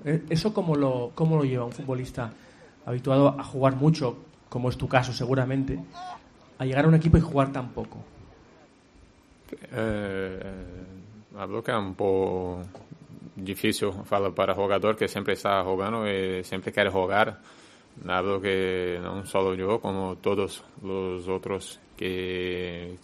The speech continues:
Speaker 2: que también ha jugado más o menos, siempre van a querer jugar, esto es seguro. Pero, como tú dices, eh, solo once que puede jugar, eh, la cabeza del entrenador tiene que estar una confusión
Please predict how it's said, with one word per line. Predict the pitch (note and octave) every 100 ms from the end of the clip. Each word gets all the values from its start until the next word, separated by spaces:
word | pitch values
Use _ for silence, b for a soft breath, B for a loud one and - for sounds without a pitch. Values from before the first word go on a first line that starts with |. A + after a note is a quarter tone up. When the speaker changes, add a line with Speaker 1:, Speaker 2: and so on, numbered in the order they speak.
| -
Speaker 2:
que | G2+
también | F#2+ G2 G2
ha |
jugado | F#2 G2 G2 F#2+
más | F#2+ A2 A2+ G2+
o |
menos, | F#2+ G#2 A#2+ C#3+ D#3 - B B B
siempre | - G2+ G2+
van | G2 G2+
a |
querer | G2 F#2+ F#2+
jugar, | F2+ F#2 G2 G2 F#2
esto | F2+ - A2 G2+
es | F#2
seguro. | F#2+ F2+ G2+ F2+ F2+ - - - - _ _
Pero, | G2+ G#2 G2+ - B B B B -
como | - F#2+ F#2
tú | - F#2+
dices, | F#2+ F#2+ F#2+ F#2+ -
eh, | G2+ F#2+ F#2+
solo | F#2 G2 G2 F#2+ -
once | A2 A#2 A#2+ A#2+ A2+
que | -
puede | F#2+ F#2+ F#2
jugar, | F#2 F#2+ G2+ A#2 A#2+
eh, | G#2 G2+ G2 F#2+ F#2 F#2
la | F#2 F#2 F#2
cabeza | F#2+ G2 G#2
del | G2
entrenador | F#2+ G2 G2 F#2+ G2+
tiene | A2 A2 G#2+
que | G#2+
estar | - G#2 G2+ G2 B B B B -
una | G2+ F#2+ F#2+
confusión | F#2 F#2+ - F#2+ G2 A2 B2+